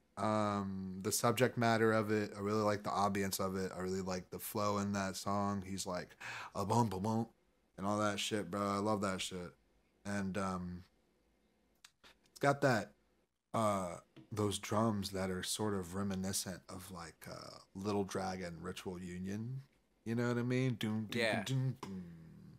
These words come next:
Speaker 2: Yeah.
Speaker 1: Um, <clears throat> and, uh, I really like Pudgy, obviously. There's no way that you can't like that song.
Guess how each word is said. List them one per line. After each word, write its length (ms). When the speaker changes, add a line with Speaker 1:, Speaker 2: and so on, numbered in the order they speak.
Speaker 2:
Yeah. 460
Speaker 1:
Um, 500
<clears throat> 540
and, 340
uh, 320
I 60
really 300
like 420
Pudgy, 520
obviously. 680
There's 200
no 160
way 220
that 180
you 120
can't 360
like 240
that 220
song. 600